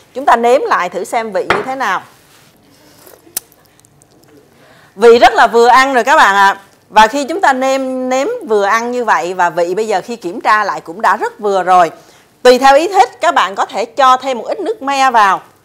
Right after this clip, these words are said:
Còn nếu không thì các bạn không cần cho nước me vào, mà chúng ta chỉ cần dọn nước me này lên bàn ăn để khi người ăn thưởng thức á,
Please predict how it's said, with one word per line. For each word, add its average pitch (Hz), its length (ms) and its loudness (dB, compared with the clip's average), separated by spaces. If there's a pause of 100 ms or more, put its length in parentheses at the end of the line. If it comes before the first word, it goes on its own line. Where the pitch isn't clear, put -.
(340)
Còn 214 160 4
nếu 269 140 2
không 262 280 2
thì 226 100 -4
các 277 160 -4
bạn 180 160 -4
không 247 220 -6
cần 196 180 -4
cho 214 120 -4
nước 254 200 -10
me 233 200 -2
vào, 190 220 2
mà 175 60 -2
chúng 247 180 -10
ta 285 100 -2
chỉ 214 120 -8
cần 175 300 -6
dọn 175 240 -2
nước 311 140 -8
me 226 220 -6
này 175 240 -6 (360)
lên 247 240 0
bàn 190 180 2
ăn 226 300 0
để 175 140 -4
khi 285 240 -6
người 208 220 -2
ăn 233 240 -4
thưởng 208 220 -8
thức 427 200 -8
á, 403 180 -2